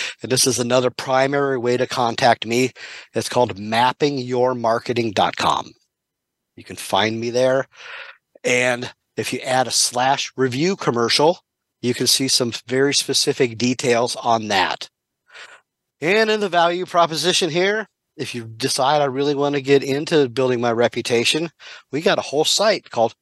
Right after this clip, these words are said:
leverage reputation dot com. So you can get a guide, you can, there's a link to that other report. And then, um, we love to meet people out on LinkedIn. So again, mapping your marketing dot com.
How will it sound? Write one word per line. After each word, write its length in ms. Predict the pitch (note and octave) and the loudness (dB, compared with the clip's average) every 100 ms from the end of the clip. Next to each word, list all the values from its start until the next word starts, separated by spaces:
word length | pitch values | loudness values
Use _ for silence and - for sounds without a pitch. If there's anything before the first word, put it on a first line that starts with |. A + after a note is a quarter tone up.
| _ | _
leverage 720 | G#2+ A#2 F3 G3+ A3 G#3 - - _ _ _ | -8 0 2 2 -2 -2 -6 -8 _ _ _
reputation 840 | G#2+ G#2 F3 G#3+ - A3+ B3+ F3+ C#3 - | -4 2 2 0 -4 0 0 0 0 0
dot 180 | D#3 C3+ - | 0 -2 0
com. 360 | C#3+ G#2+ G2+ F#2+ - - - - | 2 2 -2 -8 -20 -20 -16 -4
So 200 | - A#2 | -2 0
you 220 | A2+ D#3 | 2 0
can 180 | - B2 | 0 2
get 180 | C3 A2+ | 2 2
a 60 | |
guide, 760 | G2 D#3 E3 F3 F3+ F3+ F3+ G3 - - - | 0 2 4 4 4 4 0 -4 -10 -14 -8
you 100 | A#2+ | -2
can, 180 | B2 A2+ | -2 0
there's 260 | A2 A2 | 0 0
a 60 | G#2+ | 2
link 260 | B2+ D3 | 2 2
to 180 | - B2+ | -2 0
that 180 | A2 G2 | 0 0
other 280 | B2 B2 A2+ | 0 0 -2
report. 760 | G2+ - F3+ G3 G3 - - - _ _ _ _ _ _ _ - | -6 -6 0 2 0 -2 -10 -12 _ _ _ _ _ _ _ -2
And 260 | B2 B2 | -2 0
then, 260 | C#3+ D3 C#3+ - | 0 0 -2 -4
um, 500 | A#2+ A#2+ A2 G2+ F#2 _ _ _ _ _ _ _ _ _ _ | 0 0 0 -6 -16 _ _ _ _ _ _ _ _ _ _
we 180 | B2+ C3+ | 0 2
love 600 | B2+ A#2+ C3+ C#3 C#3+ C#3 | 0 -2 0 2 2 0
to 120 | D3+ | -4
meet 280 | C3 C3 - | -2 -2 -2
people 280 | C3+ B2+ C3 | -6 -2 -2
out 240 | A#2 A#2 A#2 | 2 2 0
on 100 | A2+ | -4
LinkedIn. 560 | G#2 G#2+ - F2 E2+ | -8 -8 -6 -6 -4
So 320 | - G2 F#2 F#2 | 0 2 2 0
again, 420 | G#2+ G2+ F#2 F2 - G#2 | -4 0 0 0 -4 0
mapping 360 | A2 C3 D3 | 2 2 0
your 100 | B2+ | -2
marketing 480 | A#2 B2+ - D#3 C#3+ | 2 2 2 -2 0
dot 240 | B2 A2+ | 0 0
com. 440 | - D3 E3+ F#3 | -2 0 2 0